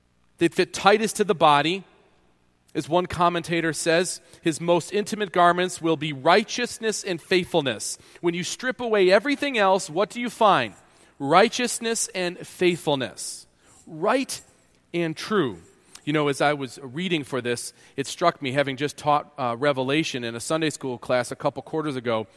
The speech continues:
I'd read through the first several chapters of Revelation and then nineteen and twenty,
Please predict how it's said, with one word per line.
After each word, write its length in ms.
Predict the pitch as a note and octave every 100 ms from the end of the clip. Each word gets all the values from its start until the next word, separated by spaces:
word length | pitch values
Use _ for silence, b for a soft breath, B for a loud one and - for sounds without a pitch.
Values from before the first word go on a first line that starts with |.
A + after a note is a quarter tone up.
| b b
I'd 140 | B2 A#2+
read 160 | D3
through 460 | - - E3 D#3 B2+ b
the 80 | -
first 420 | C3+ D3+ D3 - b b
several 380 | - - D3 D3+
chapters 520 | - D3 C#3 C#3 B2
of 140 | C#3
Revelation 520 | C3+ C3 C3 C3+ C3 B2+
and 100 | A#2+
then 100 | A#2+
nineteen 380 | B2+ B2+ -
and 80 | B2
twenty, 380 | - C#3+ C3+ A2